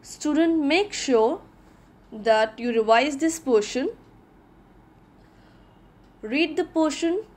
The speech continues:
given on page number sixty-six and sixty-seven about Himachal Pradesh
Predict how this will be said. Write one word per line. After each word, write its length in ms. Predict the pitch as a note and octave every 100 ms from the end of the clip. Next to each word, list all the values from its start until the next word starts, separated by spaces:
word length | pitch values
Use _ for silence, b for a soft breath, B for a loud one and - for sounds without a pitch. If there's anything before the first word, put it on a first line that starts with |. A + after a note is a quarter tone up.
| _ - _ _ _ _ _ _ _ _ - A3
given 300 | A#3+ B3+ C4
on 180 | A3+ A#3
page 400 | C#4+ D4+ F4+ -
number 500 | C#4 A3+ G#3 A#3 G4+ - - - -
sixty-six 1160 | - - C4+ - C4+ C4 - D4 E4 - - - - - - - -
and 280 | C4+ D#4+
sixty-seven 760 | - C4+ B3 A3+ A3+ G3+ A#3+ A4+ - b b b b b -
about 540 | A3 A#3 A#3 A#3+ A#3+ -
Himachal 500 | A#3 A#3 A3 G#3+ B3+
Pradesh 720 | A#3+ A#3+ A3 D4 G4 - -